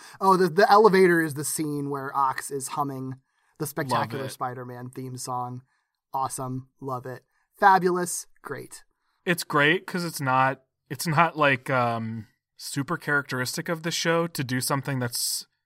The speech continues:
Speaker 2: kind of like a f-, it's, it's not really a fourth wall break, but he says it's catchy, but there's no, like, that, that song doesn't exist in universe. It, it's purely for us. <laughs> Like,
Speaker 1: Right. Yeah.
Speaker 2: it's,
Speaker 1: It's cute.
Speaker 2: it's so funny. It caught me off guard 'cause I was like, "Did he? Yeah.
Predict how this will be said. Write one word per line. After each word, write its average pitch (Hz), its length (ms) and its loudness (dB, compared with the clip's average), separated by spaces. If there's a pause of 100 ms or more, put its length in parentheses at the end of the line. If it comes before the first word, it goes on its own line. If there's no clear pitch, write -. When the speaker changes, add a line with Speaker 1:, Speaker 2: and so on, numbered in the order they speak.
(100)
Speaker 2:
kind 165 160 0
of 165 100 -2
like 143 140 0
a 135 40 -4
f-, - 200 -12
it's, 165 220 -4 (220)
it's - 100 -8
not 196 180 6
really 151 200 4
a 196 80 2
fourth 214 300 -2
wall 214 220 2
break, 220 420 -2 (340)
but 160 260 -2
he 165 180 -4
says 165 320 0
it's 147 140 -2
catchy, 135 480 -2
but 135 200 -6
there's 143 200 2
no, 165 340 4
like, 151 160 0
that, 165 320 0
that 151 200 -2
song 190 240 4
doesn't 151 220 0
exist 131 320 -6
in 131 100 -2
universe. 117 440 -4
It, 127 140 -6
it's - 240 -6
purely 170 340 0
for 127 240 0
us. - 360 -10
<laughs> - 60 -12 (300)
Like, 180 160 4
Speaker 1:
Right. 147 440 -2 (100)
Yeah. 147 260 -4
Speaker 2:
it's, - 200 2
Speaker 1:
It's 170 160 -10
cute. 147 360 -4
Speaker 2:
it's - 400 -10
so 185 160 0
funny. 143 320 0
It 143 120 -2
caught 208 180 6
me 208 60 2
off 185 160 2
guard 151 260 4
'cause 143 100 -8
I 147 60 0
was 135 100 0
like, 123 280 0
"Did 190 140 -2
he? 403 180 2 (420)
Yeah. 381 140 -4